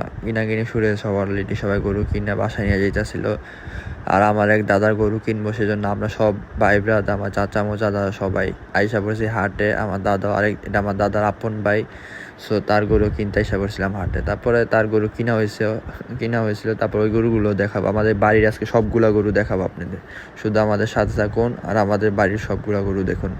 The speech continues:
তারপর আমরা হাঁটতাছি, হাঁটতাছি, গরু তো কিনা খুব কষ্ট, কঠিন, মানে, গরু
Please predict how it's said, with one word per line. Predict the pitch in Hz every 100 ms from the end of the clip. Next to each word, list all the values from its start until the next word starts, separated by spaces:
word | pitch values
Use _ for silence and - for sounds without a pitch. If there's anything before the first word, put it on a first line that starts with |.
| - - - - -
তারপর | 117 110 127
আমরা | 120 120 123
হাঁটতাছি, | 113 107 117 117 117
হাঁটতাছি, | 104 - 110
গরু | 104 110 120 120
তো | 120 101 -
কিনা | 120 113 107 -
খুব | 143 135 -
কষ্ট, | 127 127 -
কঠিন, | 123 110 - 98
মানে, | 110 113
গরু | 117 127